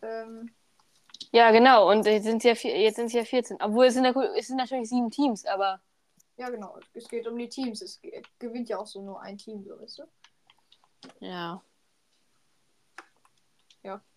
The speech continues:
Speaker 2: Ja.
Speaker 1: Genau, das
Speaker 2: Gut,
Speaker 1: ist
Speaker 2: wird interessant.
Speaker 1: Ja, das wird interessant, denke ich auch.
Speaker 2: Ähm, du meinst eben vor der Aufnahme zu mir, ähm,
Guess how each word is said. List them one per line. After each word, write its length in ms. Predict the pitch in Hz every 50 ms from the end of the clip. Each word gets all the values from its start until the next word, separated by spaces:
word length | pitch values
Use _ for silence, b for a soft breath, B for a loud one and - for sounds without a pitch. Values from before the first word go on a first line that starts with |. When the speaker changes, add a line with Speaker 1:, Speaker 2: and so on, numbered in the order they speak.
| - - -
Speaker 2:
Ja. 300 | - 285 262 202 - - _ _ _ -
Speaker 1:
Genau, 340 | 330 392 392 339 254 226 220
das 300 | 214 233 262 - - -
Speaker 2:
Gut, 200 | 302 302 233 -
Speaker 1:
ist 80 | -
Speaker 2:
wird 140 | 262 294 262
interessant. 500 | 285 277 269 269 - 254 196 180 180 - _ _ _ _ _ _ _ _ _ _ _ _ _ _ _ -
Speaker 1:
Ja, 160 | 269 294 277 - -
das 180 | 214 233 - 240
wird 160 | 240 247 240
interessant, 580 | 240 233 226 _ - - - 214 208 214 _ 226
denke 180 | 220 220 226 _ -
ich 80 | -
auch. 160 | - - - _ _ _ _ _ _ _ _ _ _ _ -
Speaker 2:
Ähm, 240 | - 233 247 254 240
du 180 | 262 262 254 233
meinst 300 | 247 262 277 277 - 254
eben 160 | 269 277 254
vor 240 | - - 254 262 277
der 220 | 302 302 269 262
Aufnahme 340 | 269 254 269 269 269 269 262
zu 160 | 262 - 269
mir, 260 | 262 262 262 269 262 262 262 262 247 -
ähm, 600 | - 151 220 226 233 233 233 233 233 240 240 226